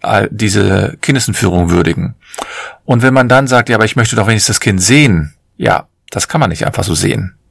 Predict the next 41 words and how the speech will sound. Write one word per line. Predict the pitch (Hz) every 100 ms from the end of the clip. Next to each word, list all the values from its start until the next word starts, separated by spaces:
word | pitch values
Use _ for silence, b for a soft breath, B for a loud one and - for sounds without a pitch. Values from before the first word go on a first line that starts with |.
| -
Denn | 160
es | -
gibt | -
einige | 98 95 98
Gerichte, | 95 110 123
die | 107
sagen | 104 104 104
dann, | 101 95
ja, | 92
Moment, | 90 107 120 92
wenn | 95
ich | 92
dir | - 98
das | 85
Kind | - 107
jetzt | -
wieder | 101
in | 90
die | 98
Hand | 135
gebe, | - 92
dann | 95
muss | 98
ich | 92
doch | 85
befürchten, | 90 - 151 - 110 113 B B
dass | - 147
du | 113
wieder | 101 95
mit | 95
dem | 87
Kind | - 185 156 -
nach | 107 80 - - -
Deutschland | 160 - 92
abhaust. | - - - - - _
Also | - 101 90
ich | -
habe | 90 82 82 - _ _ _ _ _ -
schon | - 95
Fälle | - 107 127
gehabt, | 117 117 - -